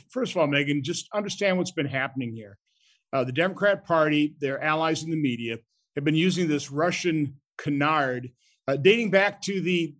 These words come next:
hacking of the D N C server. You know, I'm still not convinced that Russia hacked that server. Uh, the F B I never took position of, possession of it. That, but that started the whole process. Everybody gets accused of spreading Russian disinformation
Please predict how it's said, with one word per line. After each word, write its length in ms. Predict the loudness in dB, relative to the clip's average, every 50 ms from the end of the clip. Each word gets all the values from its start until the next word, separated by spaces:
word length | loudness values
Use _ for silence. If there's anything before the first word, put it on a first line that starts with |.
| _ -14
hacking 520 | -12 -6 0 0 0 2 2 0 0 0 0
of 80 | 0
the 80 | -2 -2
D 180 | -2 0 0 0
N 80 | 0
C 180 | 0 0 -2 -2 0
server. 300 | 2 2 2 2 2 0
You 60 | -2
know, 200 | -2 -2 -4 -6 _ _ _ _ _ -4
I'm 180 | 0 0 0 0
still 220 | -2 -4 -2 0
not 180 | 2 2 2 2
convinced 380 | 0 -2 0 0 0 -2 -4
that 100 | -6 -4
Russia 300 | 0 0 0 0 0 -4
hacked 260 | -4 -4 -4 -4 -2 -2
that 160 | -4 -4 -4
server. 460 | -4 -6 -6 -6 -6 -8 -8 -10 -14 _ _ _ _ _ _ _ -2
Uh, 140 | 0 0 2
the 160 | 2 2 2
F 140 | 2 2 2
B 100 | 4 2
I 60 | 4
never 200 | 4 2 0 -2
took 220 | 0 -2 -2 -2 -2
position 420 | -4 -4 -4 -4 -4 -4 -2 -2
of, 240 | -2 -2 -2 -4 -8
possession 440 | -6 -2 0 2 2 0 0 -2 -2
of 140 | -2 -2 -2
it. 80 | -2 -2
That, 200 | -2 -2 0 -2
but 140 | -2 0
that 220 | 2 2 2 2 0
started 400 | 0 2 4 6 6 6 4 2
the 80 | 0
whole 160 | 0 0 -2 -2
process. 580 | 0 0 2 2 0 0 -2 -2 -2 -4 -6 -12 _ _ _ _ _ _ 6
Everybody 560 | 8 8 8 8 4 -2 0 2 2 2 4
gets 240 | 4 4 2 2 0
accused 640 | -6 -8 -4 0 0 2 2 2 0 -2 -4 -8 -14 _ _ _ _ _ _
of 260 | 0 0 2 0 -2 -4 -8
spreading 560 | -8 -8 -2 2 2 2 4 4 2 2 2
Russian 320 | 2 2 0 -2 -4 -6
disinformation 840 | -4 -4 -2 -2 -2 -4 -6 -4 -2 0 2 2 2 0 -2 -6 -12